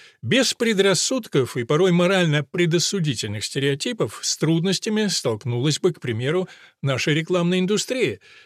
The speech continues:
которая, как известно, навязывает нам формы жизни и обещает счастье, которому не суждено сбыться. Хороший тому пример — это изображение —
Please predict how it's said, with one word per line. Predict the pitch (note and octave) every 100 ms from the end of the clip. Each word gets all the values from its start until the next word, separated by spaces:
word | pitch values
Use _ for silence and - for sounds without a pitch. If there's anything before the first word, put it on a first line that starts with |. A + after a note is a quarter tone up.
| _
которая, | A#2+ A#2+ B3+
как | A#3+ A#3 G#3+
известно, | D#3+ D#3+ G3+ A#3+ - F3+ G2+ - -
навязывает | C#3+ C#3 F#3+ F#3+ F#3 E3+
нам | E3+ D#3+
формы | - F#3+ F3 E3+
жизни | B2 C#3 G3+ A3+
и | A3+
обещает | C#3 C3+ C#3 B2+ A2+
счастье, | - D3+ E3+ - G#3+ - - -
которому | - A#2 C3+ D#3 E3+
не | E3+
суждено | - C#3 B2+ C3 B2+
сбыться. | C#3 D3+ D3+ - - _ _ _ _ _ _
Хороший | - D3+ D#3 D3+
тому | D#3+ D#3+
пример — | D3+ D3+ F#3+ D#3+ _ _ _
это | F3+ F#3+
изображение — | F#3+ F#3 F3+ F3 D3 G#3+ G3+ D#3 A#2+